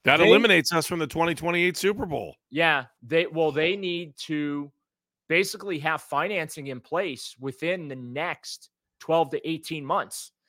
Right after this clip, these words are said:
Speaker 2: because then once you have your money in place, you gotta go site acquisition and remediation before you can even begin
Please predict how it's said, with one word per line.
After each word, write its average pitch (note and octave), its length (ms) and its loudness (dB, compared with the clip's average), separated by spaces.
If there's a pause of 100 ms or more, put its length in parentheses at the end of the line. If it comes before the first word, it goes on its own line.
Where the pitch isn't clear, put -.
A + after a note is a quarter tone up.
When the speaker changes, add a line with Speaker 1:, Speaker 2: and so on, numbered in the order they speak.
(300)
Speaker 2:
because E3 360 0
then F3+ 400 2
once F3+ 300 -2
you G#3+ 80 -2
have F3+ 140 0
your D#3 100 -4
money G3+ 280 -2
in D#3+ 80 -4
place, D#3 400 -4
you D#3 60 -6
gotta C#3+ 240 2
go B2+ 140 -4
site C#3+ 340 -2
acquisition D3 760 -4
and C#3+ 100 -8
remediation B2+ 840 -4
before F3 300 0
you F#3+ 180 -4
can G#3+ 180 -6
even A3+ 260 -2
begin A#3 680 -2